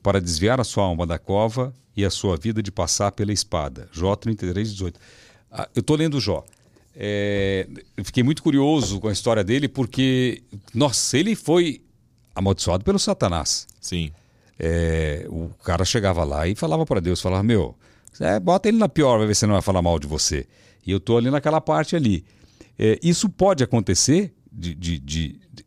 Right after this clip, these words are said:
Speaker 1: do mal chegar. Se tá na Bíblia, pode acontecer, né? É
Speaker 2: O mal,
Speaker 1: lógico.
Speaker 2: o mal só teve legalidade
Speaker 1: <laughs> É.
Speaker 2: sobre Jó
Speaker 1: É.
Speaker 2: porque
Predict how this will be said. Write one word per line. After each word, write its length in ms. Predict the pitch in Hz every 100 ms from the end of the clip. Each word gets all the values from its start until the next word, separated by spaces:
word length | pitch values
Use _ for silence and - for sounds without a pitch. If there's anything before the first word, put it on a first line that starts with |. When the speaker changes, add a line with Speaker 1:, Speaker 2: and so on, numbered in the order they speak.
| _
Speaker 1:
do 300 | 82 80 110
mal 400 | 98 120 156 196
chegar. 680 | - - 131 82 98 98 -
Se 120 | -
tá 100 | 127
na 100 | 156
Bíblia, 280 | 110 185 269
pode 160 | 262 143
acontecer, 400 | 113 95 107 87
né? 100 | 85 - - -
É 80 | 220
Speaker 2:
O 40 |
mal, 120 | 160 175
Speaker 1:
lógico. 400 | 151 131 - -
Speaker 2:
o 200 | 123 135
mal 320 | 139 147 170
só 220 | 165 180 180
teve 300 | 175 160 156
legalidade 640 | 131 127 123 110 120 117
Speaker 1:
<laughs> 20 |
É. 20 |
Speaker 2:
sobre 380 | 104 104 101 101
Jó 380 | 87 98 143 95 -
Speaker 1:
É. 320 | 117 113 73 - _ _ _
Speaker 2:
porque 680 | 92 - 101 104 107 120